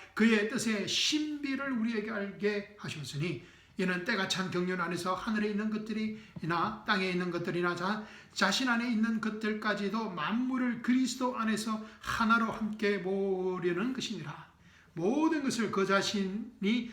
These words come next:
의도한 대로 행하시는 이의 목적을 따라 우리가 예정되어 그분 안에서 유업을 받았으니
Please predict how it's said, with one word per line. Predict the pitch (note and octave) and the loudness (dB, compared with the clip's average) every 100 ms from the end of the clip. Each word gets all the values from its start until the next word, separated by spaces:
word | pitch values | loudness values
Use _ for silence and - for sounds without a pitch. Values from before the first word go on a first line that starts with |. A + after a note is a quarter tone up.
| - | -4
의도한 | F3 F#3 G#3 E3+ G3 | 0 2 2 2 0
대로 | F#3 F#3 F#3 | -2 0 -2
행하시는 | D3 F#3 F3 G3 G3 E3 - - | -2 -4 -4 -2 0 -2 -6 -2
이의 | B3 B3+ A#3 | 4 6 4
목적을 | G3 F#3+ - A3+ G#3 F3+ | 0 -2 -4 -4 -2 -2
따라 | A3 F#3+ G#3 G#3+ - - | -2 0 2 0 -8 -6
우리가 | D#3+ F#3 E3+ E3 D3 C#3+ | 0 2 2 0 0 2
예정되어 | F#3 B3+ B3+ A3 G#3+ G#3+ | 4 4 0 0 -2 -2
그분 | F#3 F#3 | -4 -4
안에서 | E3+ E3+ - D#3+ | -6 -6 -6 -6
유업을 | C#3 D3+ D4 C4+ G#3 | -4 -2 -2 -2 -4
받았으니 | G3 F#3 F3 - F3+ G#3+ | -4 -8 -10 -8 -4 -4